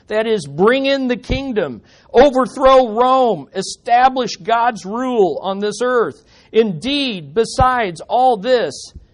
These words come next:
it is the third day since these things happened." But also some women among us amazed us when they were at the tomb early in the morning and did not find his body. They came,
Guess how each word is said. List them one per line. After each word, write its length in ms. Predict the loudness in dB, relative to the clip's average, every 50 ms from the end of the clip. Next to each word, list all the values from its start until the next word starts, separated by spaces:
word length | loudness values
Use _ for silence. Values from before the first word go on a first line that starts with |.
| _ _ _
it 140 | -6 -4 -4
is 120 | -4 -4
the 200 | -6 -6 -10 -10
third 400 | -8 -6 -4 -4 -4 -4 -6 -4
day 320 | -4 -4 -4 -2 -4 -8 -10
since 380 | -12 -14 -14 -12 -12 -14 -14 -14
these 280 | -14 -12 -12 -12 -14 -12
things 340 | -12 -12 -12 -12 -14 -16 -12
happened." 460 | -10 -10 -10 -10 -12 _ -18 -20 -20 -20 _ _ _ _ _ _ _ _ _ _
But 380 | _ 2 4 4 4 2 0 -6 _ _ _
also 520 | 0 2 4 4 2 0 -6 -10 -10 -12 -14
some 320 | -8 -4 -4 -4 -2 -2
women 320 | -2 -2 -2 -2 -2 -4 -6
among 340 | -6 -2 -2 -2 0 -2 -4
us 240 | -6 -8 -8 -12 -20 _ _ _ _ _ -2
amazed 540 | -2 -2 0 -2 0 0 0 0 0 -2 -6
us 280 | -6 -8 -8 -14 -20 _ _ _ _ _ _
when 200 | 0 0 0 2
they 120 | 0 0
were 180 | 2 2 2 2
at 160 | 2 0 -2
the 80 | -6 -8
tomb 460 | -6 -6 -4 -4 -2 -2 -4 -4 -2
early 400 | -2 -2 0 0 0 -2 -2 -2
in 100 | -2 -4
the 80 | -4
morning 520 | -2 -2 0 0 0 0 -2 -4 -8 -10 -14 _ _ _ _
and 220 | -4 -4 -4 -4 -6
did 200 | -6 -8 -6 -4
not 220 | -6 -6 -6 -6
find 300 | -6 -6 -6 -4 -4 -6
his 140 | -8 -8 -6
body. 580 | -4 -2 0 2 2 2 0 0 -4 -8 -12 _ _ _ _
They 140 | -4 -4 -4
came, 640 | 0 2 2 2 2 0 -4 -6 -8 -8 -10 -14